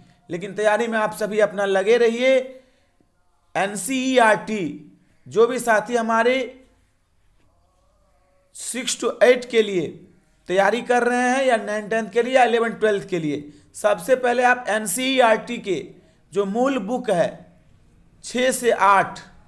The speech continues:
नौ, दस, ग्यारह, बारह, उसका आप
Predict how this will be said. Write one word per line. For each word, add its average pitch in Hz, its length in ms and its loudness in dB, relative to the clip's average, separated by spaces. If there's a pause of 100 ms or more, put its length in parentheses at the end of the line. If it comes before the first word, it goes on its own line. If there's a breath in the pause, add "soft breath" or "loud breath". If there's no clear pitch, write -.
(880)
नौ, 220 320 2
दस, - 640 4 (560)
ग्यारह, 226 320 6
बारह, 185 400 4 (600)
उसका 214 320 0
आप 240 360 4